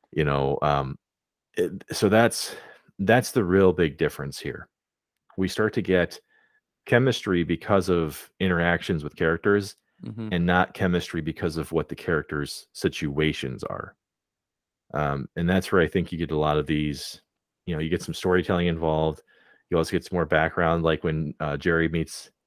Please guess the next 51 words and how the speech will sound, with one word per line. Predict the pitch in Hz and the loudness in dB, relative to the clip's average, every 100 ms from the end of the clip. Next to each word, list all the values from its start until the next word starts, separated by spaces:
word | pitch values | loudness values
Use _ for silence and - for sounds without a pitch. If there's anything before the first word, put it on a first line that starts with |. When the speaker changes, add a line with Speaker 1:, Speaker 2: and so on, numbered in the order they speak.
| _ | _
Speaker 1:
his, | 85 78 - | -4 -2 -2
uh, | 73 71 | -2 0
college | 90 85 80 | 4 4 4
buddy | 85 82 87 82 | 0 2 2 0
that | 73 - - _ - | -2 -4 -20 _ -6
ends | 85 82 | -2 2
up | 90 - | 0 0
getting | 85 | -4
fired | 80 - 73 82 | -2 0 2 2
and | |
has | 80 76 | -2 -6
to | 78 | -4
work | 78 - | -4 -4
at | 78 - - | -6 -6 -4
Kenny | 85 78 | -2 2
Speaker 2:
Oh | |
my | 76 | 2
Speaker 1:
Rogers. | 64 90 - - | 2 0 -4 -4
Speaker 2:
God, | 135 123 123 107 | -2 2 2 2
yeah. | 120 120 120 110 | 2 4 2 0
Speaker 1:
<laughs> | - 127 | -10 -6
Speaker 2:
Mm-hmm. | 135 147 151 160 | -4 -2 -2 2
Or | 143 | 6
even, | 202 196 202 | 6 6 4
like, | 190 160 - _ _ | 4 2 -2 _ _
uh, | - 147 | 4 4
he | - 170 | 4 0
meets, | 160 156 | 0 2
like, | 131 123 | 2 4
uh, | 135 127 120 120 107 | 6 8 8 6 2
another | 127 135 | 0 0
episode | 135 - 127 | 0 0 -2
where | 123 | 0
he | 120 120 | -2 -4
meets, | 120 - | -4 -2
like, | 120 120 | -2 0
a, | 120 | 2
uh, | 117 113 110 | 2 2 0
a | 113 | -2
friend | - - 135 135 120 | -4 0 2 2 -2
that | 117 | -4
he's | 110 | -4
known, | 117 123 120 120 120 | -4 -4 -2 -4 -4
like, | 113 117 - | -2 -4 -4
since | 120 110 | -10 -10
camp, | - 110 127 151 _ _ _ - | -12 -8 -8 -10 _ _ _ -6
like, | 117 | -4
when | 127 | -2
they | 117 | -2
were | 113 | -4
kids. | - 127 139 156 - | -2 -2 -2 -6 -14